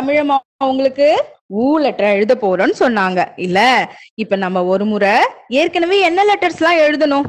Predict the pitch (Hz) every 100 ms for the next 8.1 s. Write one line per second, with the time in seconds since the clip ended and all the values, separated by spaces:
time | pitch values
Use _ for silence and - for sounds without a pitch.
0 | - 247 269 277 330 285 262 294 277 254
1 | 220 220 339 - - - 339 403 403 453
2 | 370 381 370 359 277 285 269 254 240 233
3 | 185 269 349 403 339 349 370 285 262 240
4 | 226 220 214 165 - _ _ 269 339 359
5 | 330 269 226 190 - 370 440 415 381 349
6 | 349 339 330 339 349 302 330 370 359 359
7 | 370 339 339 370 359 311 330 339 339 349
8 | 359